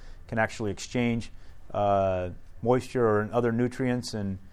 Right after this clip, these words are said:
and, uh, as well as different enzymes that are released by the cell.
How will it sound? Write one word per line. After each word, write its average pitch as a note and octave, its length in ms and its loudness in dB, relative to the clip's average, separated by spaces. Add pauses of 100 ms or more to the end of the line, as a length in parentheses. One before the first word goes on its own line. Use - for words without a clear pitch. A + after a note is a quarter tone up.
(320)
and, G2 260 -2
uh, F#2 480 2
as F#2+ 120 -6
well G#2 220 2
as F#2+ 260 2
different G#2 420 -4 (520)
enzymes B2+ 440 6
that A2 120 4
are G#2+ 80 4
released G#2+ 460 -2
by A2+ 100 4
the G2+ 100 -2
cell. A#2+ 440 6